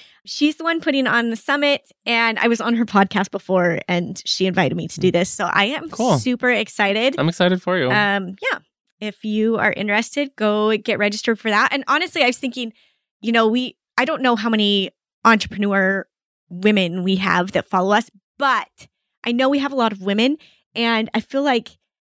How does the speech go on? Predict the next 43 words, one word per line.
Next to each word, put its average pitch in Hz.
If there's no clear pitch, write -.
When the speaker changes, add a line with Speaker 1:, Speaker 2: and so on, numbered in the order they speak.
Speaker 1:
this 262
could 220
apply 214
to -
anybody. -
If -
you 285
are 302
looking 277
for 214
clarity 220
and 190
confidence 202
in 208
your 196
life, 185
go 254
sign 415
up. -
It's 240
free. -
Pick -
the 339
ones 302
that 269
speak -
to 285
you, 269
listen 285
to -
those 254
ones, 247
whatever. 214
I 233
think 240
it'll 220
be 185
awesome. -
And 247
then 247
also 254
I 226
have, 202